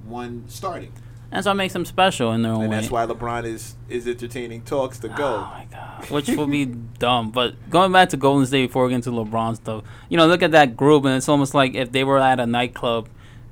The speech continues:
Speaker 2: uh, Curry, Thompson, the, like, the pretty boys. I guess Durant will be joining the group, and then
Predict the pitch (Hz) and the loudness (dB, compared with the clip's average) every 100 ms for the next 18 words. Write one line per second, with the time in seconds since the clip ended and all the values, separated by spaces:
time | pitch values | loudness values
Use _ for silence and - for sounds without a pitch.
0 | - - - - - - 127 120 113 - | -20 -20 -20 -20 -14 -2 2 2 0 -10
1 | - - 127 127 127 120 131 117 117 - | -16 -2 2 2 0 -4 -2 -2 -2 -4
2 | 120 113 110 - 120 113 113 110 110 117 | -4 -4 -6 -10 -8 -6 -4 -6 -8 -8
3 | 110 104 113 113 110 107 - - - 117 | -10 -10 -8 -8 -10 -12 -14 -16 -16 -10
4 | 113 110 107 110 113 110 110 113 110 110 | -10 -8 -4 -2 -2 -4 -8 -10 -12 -12
5 | 110 110 107 113 113 110 107 107 107 107 | -12 -14 -14 -12 -12 -12 -12 -10 -10 -10